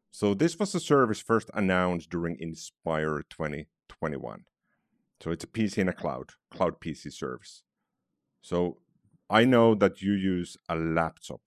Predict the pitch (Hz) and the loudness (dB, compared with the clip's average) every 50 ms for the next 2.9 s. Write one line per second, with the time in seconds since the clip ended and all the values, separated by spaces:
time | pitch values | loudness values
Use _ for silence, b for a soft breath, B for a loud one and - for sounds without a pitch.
0 | - - 73 76 71 - - 76 71 71 73 76 73 73 65 64 67 69 - - | -16 -12 -10 -10 -10 -10 -10 -10 -8 -8 -6 -6 -8 -8 -8 -8 -8 -8 -8 -12
1 | - - - - - - - - - - _ _ _ _ _ _ _ - - - | -16 -18 -16 -16 -16 -16 -18 -18 -20 -20 _ _ _ _ _ _ _ -14 -12 -8
2 | - - 110 110 117 123 127 123 127 139 139 135 131 113 - - - - | 0 4 4 4 4 2 0 2 4 4 4 4 2 0 -4 -8 -20 -20